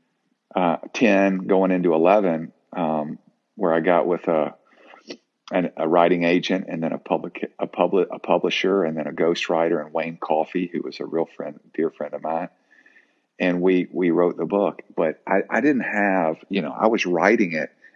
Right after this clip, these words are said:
at a time when I could have just been, I could have gone, I could have stayed in the minor leagues at, at Buffalo and bounced around my whole career. So the, the real miracle is that something happened in two thousand ten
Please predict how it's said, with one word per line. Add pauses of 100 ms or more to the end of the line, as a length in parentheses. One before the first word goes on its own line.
at
a
time
when (180)
I
could
have
just
been, (680)
I
could
have
gone,
I
could
have
stayed
in
the
minor
leagues (100)
at,
at
Buffalo (760)
and (300)
bounced
around
my
whole
career. (600)
So
the,
the
real
miracle
is
that (840)
something
happened
in
two
thousand
ten